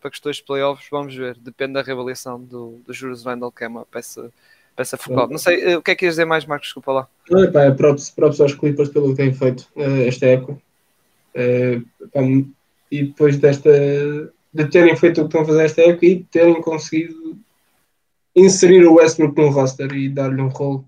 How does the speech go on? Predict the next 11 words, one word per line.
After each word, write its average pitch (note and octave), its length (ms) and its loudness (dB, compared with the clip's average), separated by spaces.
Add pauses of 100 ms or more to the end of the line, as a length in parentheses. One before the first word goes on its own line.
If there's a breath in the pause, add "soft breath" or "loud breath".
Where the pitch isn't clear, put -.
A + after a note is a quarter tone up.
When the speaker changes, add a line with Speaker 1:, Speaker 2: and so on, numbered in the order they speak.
(640)
Speaker 2:
que E3 140 -4
ele E3 120 0
aceita E3+ 420 -2
e D#3 180 -8
que - 180 -14
ele D#3 220 -8 (400)
consegue, D3 640 -2
consegue C#3+ 380 -6
fazer C#3+ 220 -6
muito D3 220 -6
competente. C3+ 380 -10